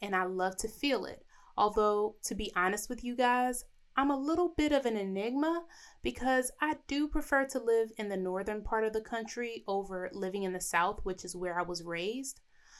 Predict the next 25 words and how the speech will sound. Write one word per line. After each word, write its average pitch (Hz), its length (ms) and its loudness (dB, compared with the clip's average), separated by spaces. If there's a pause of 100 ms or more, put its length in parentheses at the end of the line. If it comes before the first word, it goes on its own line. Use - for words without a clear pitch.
(340)
Although 262 420 6
I'll 226 360 4
always 262 560 4
be 233 220 -4
a 190 140 -6
country-ass 220 920 -2
Southern 233 360 2
girl, 233 500 0 (360)
the 220 80 -2
summers 294 360 2
back 220 260 -6
home 233 500 -4
are 196 200 -4 (100)
honestly 208 640 -2
unlivable. 190 760 -4 (300)
In 202 160 -4
that 247 260 2
case, 262 460 0
I'm 208 160 -4
like, 180 220 -6 (200)
"Too - 140 -6
much 180 120 -4
sunlight, 175 440 -6 (240)
too 214 120 -4
much." - 380 -4